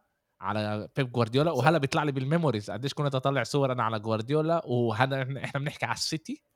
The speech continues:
Speaker 1: اللي هي فريق اللي هو كامل ومتكامل، إيه، وقدر يوصل لآخر الموسم على نقطة. صح،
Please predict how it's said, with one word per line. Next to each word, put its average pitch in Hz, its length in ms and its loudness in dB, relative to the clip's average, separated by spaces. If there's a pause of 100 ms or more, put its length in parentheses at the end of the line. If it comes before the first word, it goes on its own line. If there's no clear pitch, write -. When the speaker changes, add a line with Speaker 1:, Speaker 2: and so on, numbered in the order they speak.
(320)
Speaker 1:
اللي 107 120 -8
هي 123 160 0
فريق 113 440 -6
اللي 98 200 -8
هو 107 320 -2
كامل 113 320 -6
ومتكامل، 139 680 -6 (540)
إيه، 107 300 -6
وقدر 180 600 0
يوصل 143 460 0
لآخر 127 320 -4
الموسم 160 520 -2
على 117 240 -2
نقطة. - 400 -10 (1600)
صح، 202 540 0